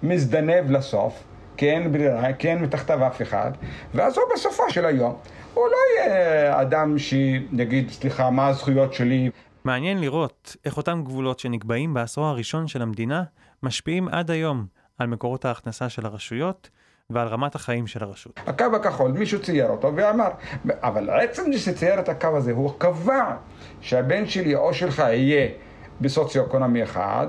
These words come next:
Speaker 1: או שסוציו-אקונומי שש, או חמש, או ארבע, או שיקבל בית ספר טוב, או לא יקבל בית ספר טוב,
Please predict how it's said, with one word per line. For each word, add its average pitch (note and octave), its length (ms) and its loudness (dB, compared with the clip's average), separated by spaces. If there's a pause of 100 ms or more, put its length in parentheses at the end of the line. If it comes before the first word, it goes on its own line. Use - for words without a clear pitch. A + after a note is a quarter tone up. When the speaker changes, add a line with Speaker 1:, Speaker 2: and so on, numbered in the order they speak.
Speaker 1:
או - 160 0
שסוציו-אקונומי C4 840 0
שש, D4 540 0
או B2+ 80 0
חמש, C#3+ 460 -2
או A2+ 100 2
ארבע, D#3+ 300 4 (420)
או F#3+ 260 4
שיקבל C#3 400 0
בית C#3 160 0
ספר B2+ 220 0
טוב, - 200 4 (100)
או C#4 100 6
לא D4 60 6
יקבל C4 280 2 (100)
בית G3+ 120 -2
ספר F3+ 200 -2
טוב, - 300 0